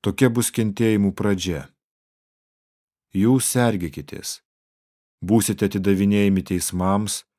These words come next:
plakami sinagogose ir turėsite dėl manęs stoti prieš valdytojus ir karalius, kad jiems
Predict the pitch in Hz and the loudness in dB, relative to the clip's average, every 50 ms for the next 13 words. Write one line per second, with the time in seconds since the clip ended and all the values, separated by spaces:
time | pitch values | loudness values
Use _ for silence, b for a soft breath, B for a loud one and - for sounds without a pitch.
0 | _ _ _ - 98 98 98 - 98 101 107 98 - - 92 92 90 82 78 92 | _ _ _ -4 -2 -2 0 0 0 2 0 0 -2 -2 -2 -2 -2 -2 0 0
1 | 98 104 98 104 101 98 - - 101 95 95 - _ _ _ _ _ _ _ _ | 2 2 2 0 0 -2 -2 -4 -6 -6 -6 -10 _ _ _ _ _ _ _ _
2 | _ _ - 90 - - 104 113 120 113 120 101 - 107 98 101 101 101 98 101 | _ _ -8 -8 -4 0 2 2 2 2 0 0 0 0 2 4 4 4 4 4
3 | 98 98 101 101 95 - - 110 107 101 - 104 87 92 98 95 92 - 92 95 | 4 2 2 0 0 -2 0 0 0 0 0 -4 -4 -2 -2 -2 -2 -2 -2 -2
4 | 90 82 87 113 123 120 - 113 107 110 101 - 107 98 - - 101 98 101 101 | -2 -2 -2 -2 -2 0 0 0 0 0 -2 -2 -4 -4 -2 -2 0 2 2 2
5 | 104 110 107 90 - - - - 85 80 85 90 87 82 - | 2 2 0 0 -2 -4 -8 -8 -8 -6 -6 -6 -6 -6 -6